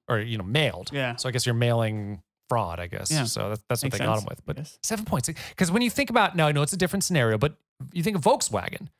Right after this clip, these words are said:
Speaker 1: with that big recall a few years ago. I, I had a, a turbo diesel, and, uh, Volkswagen was, was
Speaker 2: A turbo diesel? What does that
Speaker 1: Yeah,
Speaker 2: mean?
Speaker 1: T D I. It was a D, I had a diesel, um, Golf,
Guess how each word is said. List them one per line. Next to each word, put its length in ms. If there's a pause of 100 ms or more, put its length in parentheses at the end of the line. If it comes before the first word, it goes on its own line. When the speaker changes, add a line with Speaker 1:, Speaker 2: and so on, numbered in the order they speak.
(140)
Speaker 1:
with 120
that 180
big 180
recall 480
a 40
few 160
years 200
ago. 200
I, 300
I 120
had 160
a, 260
a 140
turbo 320
diesel, 360 (680)
and, 260
uh, 300
Volkswagen 520
was, 340 (120)
was 320
Speaker 2:
A 100
turbo 440
diesel? 460
What 80
does 100
that 80
Speaker 1:
Yeah, 120
Speaker 2:
mean? 40
Speaker 1:
T 140
D 100
I. 160
It 200
was 120
a 60
D, 260
I 80
had 100
a 40
diesel, 520
um, 520
Golf, 440